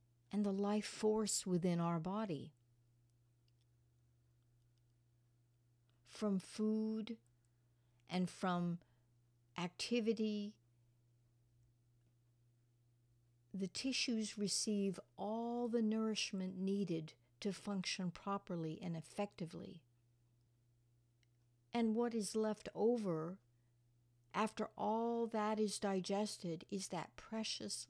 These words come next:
life sap or ojas. And this can be exhausted in sexual activity. This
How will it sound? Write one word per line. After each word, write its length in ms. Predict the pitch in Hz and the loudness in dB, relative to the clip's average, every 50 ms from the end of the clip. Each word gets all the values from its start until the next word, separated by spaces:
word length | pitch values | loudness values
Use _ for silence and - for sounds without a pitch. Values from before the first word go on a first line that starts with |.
| - _ - | -14 _ -6
life 420 | 185 185 180 175 175 175 180 185 - - | -4 -4 -2 -2 -4 -4 -6 -6 -8 -10
sap 580 | - - - - 190 180 170 - - - - - - _ _ - | -8 -8 -6 -4 -4 -6 -6 -8 -10 -14 -18 -20 -20 _ _ -6
or 160 | 170 - - - | -6 -6 -4 -4
ojas. 600 | 185 180 180 170 - - - 156 - - - - - _ _ _ _ _ _ _ _ _ _ _ _ _ _ _ _ _ _ _ _ _ _ _ _ _ _ _ _ _ _ _ _ _ _ _ _ _ _ _ _ _ _ _ _ _ _ _ | -2 0 0 -2 -4 -8 -10 -10 -8 -8 -8 -10 -12 _ _ _ _ _ _ _ _ _ _ _ _ _ _ _ _ _ _ _ _ _ _ _ _ _ _ _ _ _ _ _ _ _ _ _ _ _ _ _ _ _ _ _ _ _ _ _
And 220 | 208 208 208 202 | 4 6 6 8
this 200 | 214 226 226 - | 8 6 4 4
can 240 | - - - 208 208 | -2 -2 0 0 0
be 260 | 185 202 208 208 - 180 | 2 2 2 2 2 0
exhausted 920 | 180 170 175 - 196 190 196 208 196 - - - 170 160 156 165 170 180 - - _ _ _ _ _ _ _ _ _ _ - | 0 -2 0 0 2 2 2 2 2 0 -2 -2 -2 -2 -2 -2 -4 -8 -12 -16 _ _ _ _ _ _ _ _ _ _ -2
in 180 | 190 190 185 | 0 0 0
sexual 640 | 175 - 208 185 175 - - - - 170 165 170 - | 0 0 0 0 0 -2 -6 -4 -4 -4 -4 -4 -4
activity. 640 | 165 165 170 - - 190 180 175 170 - 175 - - _ _ _ _ _ _ _ _ _ _ _ _ _ _ _ _ _ _ _ _ _ _ _ _ _ _ _ _ _ _ _ _ _ _ _ _ _ _ _ _ _ _ _ _ _ _ _ _ _ _ _ _ _ _ _ _ _ _ _ _ _ _ _ _ _ _ _ _ _ _ _ _ _ _ _ _ _ _ _ _ _ _ _ _ _ - | -6 -6 -6 -6 -4 -4 -4 -4 -6 -8 -10 -12 -16 _ _ _ _ _ _ _ _ _ _ _ _ _ _ _ _ _ _ _ _ _ _ _ _ _ _ _ _ _ _ _ _ _ _ _ _ _ _ _ _ _ _ _ _ _ _ _ _ _ _ _ _ _ _ _ _ _ _ _ _ _ _ _ _ _ _ _ _ _ _ _ _ _ _ _ _ _ _ _ _ _ _ _ _ _ 0
This 220 | 269 262 - - | 0 0 0 0